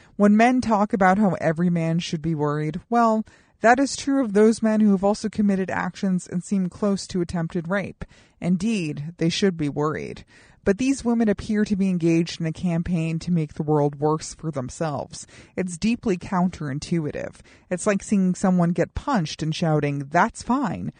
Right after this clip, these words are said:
because I've experienced harder punches." That's not productive. Just make the person who is punching people stop.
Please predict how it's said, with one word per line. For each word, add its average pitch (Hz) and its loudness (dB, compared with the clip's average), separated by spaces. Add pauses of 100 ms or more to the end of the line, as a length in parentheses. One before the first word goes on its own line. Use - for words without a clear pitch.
(200)
because 190 0
I've 233 2
experienced 160 -2
harder 202 0
punches." - -6 (380)
That's 202 2
not 214 4
productive. - 0
Just - 4
make 233 0
the - -6
person 226 0
who 214 4
is 208 0
punching 208 -2
people 202 -4
stop. - -4